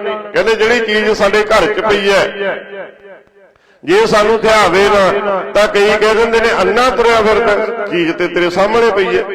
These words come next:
ਇਸੇ ਤਰ੍ਹਾਂ ਹੀ ਗੁਰੂ ਅਮਰਦਾਸ ਮਹਾਰਾਜ ਸਾਨੂੰ ਕਹਿੰਦੇ ਆ,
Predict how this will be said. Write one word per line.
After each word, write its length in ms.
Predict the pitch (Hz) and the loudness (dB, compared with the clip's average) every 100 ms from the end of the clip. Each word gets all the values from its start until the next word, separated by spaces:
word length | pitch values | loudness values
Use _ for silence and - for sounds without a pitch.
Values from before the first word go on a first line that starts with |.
| 190 190 - - - - - - | -10 -12 -14 -20 -20 -20 -20 -6
ਇਸੇ 320 | 196 208 247 | -2 0 0
ਤਰ੍ਹਾਂ 240 | 247 240 247 | 0 2 2
ਹੀ 80 | 170 | 2
ਗੁਰੂ 320 | 185 214 233 185 208 233 - 160 | 2 2 0 -4 -8 -8 -6 -2
ਅਮਰਦਾਸ 540 | 175 202 202 202 202 190 | 0 0 2 2 2 0
ਮਹਾਰਾਜ 340 | 180 196 202 | 0 2 2
ਸਾਨੂੰ 360 | 190 160 170 180 | 0 0 0 -2
ਕਹਿੰਦੇ 440 | 123 120 185 208 | -4 -2 0 2
ਆ, 140 | 180 | 0